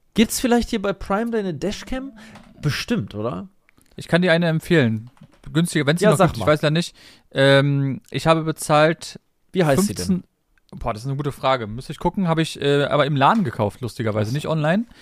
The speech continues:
Speaker 2: Ähm, und zwar habe ich die, äh, bei Selgros gekauft. Das ist
Speaker 1: Ach,
Speaker 2: ja so
Speaker 1: toll.
Speaker 2: wie, bei der, wie die Metro.
Speaker 1: Ja.
Speaker 2: Ähm, hat nämlich, ähm, jemand schon gehabt und hat, wurde mir empfohlen. Kann zwar nur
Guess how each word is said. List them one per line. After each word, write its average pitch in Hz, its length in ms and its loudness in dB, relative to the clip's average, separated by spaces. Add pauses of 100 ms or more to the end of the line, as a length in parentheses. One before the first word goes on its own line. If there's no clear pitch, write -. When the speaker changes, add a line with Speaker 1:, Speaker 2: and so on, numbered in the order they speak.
(440)
Speaker 2:
Ähm, 143 400 4
und 143 140 -4
zwar 147 480 6
habe 156 140 0
ich - 140 -10
die, 143 520 0
äh, 131 480 0
bei 123 140 0
Selgros 139 540 0
gekauft. 127 580 -2
Das 127 80 -6
ist - 40 -6
Speaker 1:
Ach, 131 80 4
Speaker 2:
ja 120 60 2
so 131 80 -2
Speaker 1:
toll. 123 80 -4
Speaker 2:
wie, 120 40 -6
bei 123 80 4
der, 123 80 0 (200)
wie - 40 -4
die 131 100 0
Metro. 175 400 2 (400)
Speaker 1:
Ja. 117 340 -2
Speaker 2:
Ähm, 135 800 2 (420)
hat 139 220 -4
nämlich, 139 640 0
ähm, 123 640 -2 (420)
jemand 131 300 0
schon 143 140 -4
gehabt 120 380 -2
und 135 440 -4
hat, 135 140 -6
wurde 131 320 -2
mir 131 80 2
empfohlen. 147 340 2 (920)
Kann 180 480 4 (120)
zwar 151 300 4
nur 165 460 6